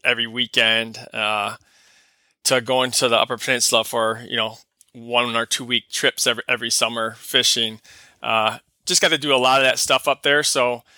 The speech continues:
um, trout fishing between, you know, hitting little small streams for brook trout in the U P or fishing, uh, a much larger river like the Sabo River where our cabin is. Uh, we did a lot of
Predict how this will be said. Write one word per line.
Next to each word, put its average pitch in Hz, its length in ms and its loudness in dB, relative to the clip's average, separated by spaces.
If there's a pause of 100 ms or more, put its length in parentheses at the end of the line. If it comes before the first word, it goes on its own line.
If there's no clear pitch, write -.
(240)
um, 120 400 2
trout 147 300 2
fishing 151 260 0
between, 135 800 -4 (140)
you 135 120 -4
know, 127 60 0
hitting 143 240 0
little 131 140 0
small 131 340 2
streams 131 460 -2
for 123 160 -4
brook 131 240 -8
trout 127 280 2
in 127 100 -12
the 120 80 -8
U 127 160 -6
P 131 440 2
or 120 500 -4
fishing, 127 1000 -2
uh, 120 340 0
a 135 100 2
much 127 220 -4
larger 127 340 0
river 123 300 -4
like 117 140 0
the 120 120 -6
Sabo 123 380 2
River 117 240 -6
where 117 100 -8
our 113 160 -6 (220)
cabin 120 460 0
is. 110 340 -6 (560)
Uh, 110 460 0 (640)
we 151 160 -4
did 135 180 0
a 131 80 2
lot 135 240 2
of 123 140 -4